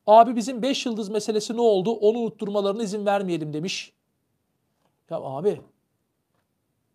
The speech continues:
öyle bir Türkiye Futbol Federasyonu var ki komisyon kuracağım diyor. Komisyonla alakalı şu girişimi yaptık.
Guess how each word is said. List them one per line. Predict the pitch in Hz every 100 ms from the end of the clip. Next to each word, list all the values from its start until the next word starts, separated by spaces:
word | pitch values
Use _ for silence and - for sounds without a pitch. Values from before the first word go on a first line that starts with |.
| _ _ _ _ _ _ _ _ _ _ _ _ _ _ _ _ _
öyle | 175 180 294
bir | 330
Türkiye | 247 - 214
Futbol | 214 - 220
Federasyonu | 214 202 196 - 214
var | 262 -
ki | 190
komisyon | 262 302 - 359 330
kuracağım | 262 190 196 175
diyor. | 185 277 - _ _ _ _ _ _ _ _ _ _
Komisyonla | - 330 359 - 294 254 233
alakalı | 285 285 - 233 277
şu | - 233
girişimi | 262 - 190
yaptık. | 170 143 - 226